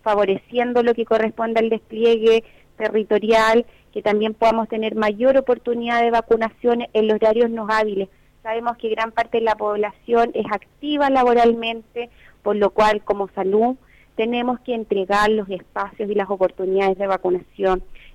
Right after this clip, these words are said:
ya sea en extensiones horarias, que eso es mantener el vacunatorio abierto en horarios, eh, extra a lo que es hoy día habitualmente tenemos, vacunación de fin de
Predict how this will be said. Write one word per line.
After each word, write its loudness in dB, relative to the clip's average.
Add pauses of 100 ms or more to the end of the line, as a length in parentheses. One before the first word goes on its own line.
(200)
ya -4
sea 0 (100)
en -2
extensiones -8
horarias, 0 (120)
que -10
eso -8
es -2
mantener -2
el 2
vacunatorio -2
abierto -2 (440)
en 2
horarios, 2 (440)
eh, 2 (280)
extra -2 (640)
a 0
lo 2
que 2
es -4 (100)
hoy 4
día 0
habitualmente -2
tenemos, -2 (380)
vacunación -2
de -4
fin -6
de -6